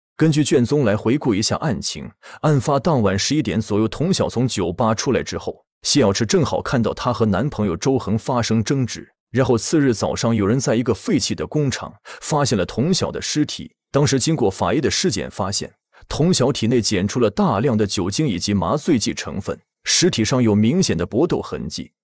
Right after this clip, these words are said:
她的死因是头部遭到重击失血过多而死。也正是因为有谢药池的目击证词，所以童晓当时的男朋友周恒便成为了该案的最大嫌疑人。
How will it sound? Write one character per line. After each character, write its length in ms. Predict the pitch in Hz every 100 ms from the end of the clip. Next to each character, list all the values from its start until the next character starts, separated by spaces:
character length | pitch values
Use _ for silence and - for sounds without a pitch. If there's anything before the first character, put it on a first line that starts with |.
| -
她 120 | 156
的 120 | 160
死 200 | - 113
因 140 | 135
是 100 | 147 -
头 240 | - 113
部 120 | 143
遭 220 | 98 139 127
到 140 | -
重 200 | - 135
击 140 | 107
失 300 | 120 - 170
血 160 | 131 104
过 200 | - 135
多 160 | 104 123
而 160 | -
死。 280 | - - 73 _ _ -
也 120 | 127
正 220 | - 170
是 120 | 110
因 140 | 107 135
为 100 | 110
有 120 | 95
谢 260 | - 185
药 160 | 139 90
池 140 | -
的 100 | 104
目 240 | 107 175 90
击 160 | -
证 240 | 104 151 90
词， 260 | - - - _ - -
所 160 | -
以 60 | 147
童 260 | - 170
晓 200 | 185 101
当 200 | 92 147
时 120 | 165 107
的 80 |
男 180 | 95 104
朋 240 | 143 101 120
友 140 | 87
周 160 | - 131
恒 260 | - 101
便 200 | 120 117
成 240 | - - 107
为 80 | 92
了 100 | 85
该 220 | 143 151
案 160 | 123
的 100 | 85
最 240 | - 202 123
大 160 | 101
嫌 260 | 78 - 95
疑 40 |
人。 200 | 78 67